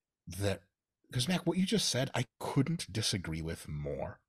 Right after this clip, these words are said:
I would fucking run, run, run, run from disagreeable clients that are, have a poor adherence. 'Cause I'm not hard like that, and I'm not cut out for the shit. We need more coaches like you that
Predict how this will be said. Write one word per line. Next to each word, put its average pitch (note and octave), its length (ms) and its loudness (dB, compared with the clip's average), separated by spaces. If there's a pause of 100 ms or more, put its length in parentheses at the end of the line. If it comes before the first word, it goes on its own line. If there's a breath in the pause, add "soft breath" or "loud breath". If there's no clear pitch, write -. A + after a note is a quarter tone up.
(520 loud breath)
I - 60 -4
would B2+ 160 -6
fucking E2+ 520 -6
run, E2+ 520 2 (500 soft breath)
run, C#3+ 460 2
run, C#3 280 6
run G#2+ 380 2 (160)
from F#2+ 240 -2
disagreeable F#2 920 2
clients F2 420 0
that - 140 -8 (420)
are, D2+ 140 2
have F2 180 0
a E2+ 40 -4
poor E2+ 280 0
adherence. - 500 -8 (1040 loud breath)
'Cause - 440 0 (120)
I'm G2+ 240 2
not F2 200 0
hard D#2+ 260 0
like - 220 -12
that, - 360 -10
and - 140 -8
I'm E2+ 160 -2
not B2 180 -4
cut - 140 -4
out D3+ 180 -2
for - 80 -8
the - 100 -8
shit. - 300 -6 (720 soft breath)
We G2+ 240 0
need G#2 420 0
more F#2 280 2
coaches F#2 420 -4
like D#2+ 260 -6
you D#2 380 -4 (580 soft breath)
that D#2+ 380 -2